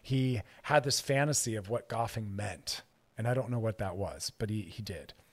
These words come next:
So he joined a country club and got the golfing gear, probably even got my mom a set of golfing gear.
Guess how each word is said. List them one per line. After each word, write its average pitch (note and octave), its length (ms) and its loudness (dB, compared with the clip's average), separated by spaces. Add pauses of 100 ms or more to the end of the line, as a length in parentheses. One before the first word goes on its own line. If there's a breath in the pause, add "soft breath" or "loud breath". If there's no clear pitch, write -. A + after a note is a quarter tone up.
(760 loud breath)
So - 200 6
he C#3+ 320 6 (400)
joined A3+ 240 12
a A3+ 60 10
country D#3 360 8
club C3 500 0 (460)
and G#2 340 -12
got D#3 280 10
the E3+ 60 4
golfing B2+ 480 4
gear, A#2+ 560 0 (220)
probably C#3 480 6
even A#2 260 2
got A#2 180 0
my A2+ 120 -2
mom G#2+ 340 0
a G2+ 60 -2
set A2 220 2
of G2+ 140 -4
golfing G#2 400 -4
gear. G2+ 460 -6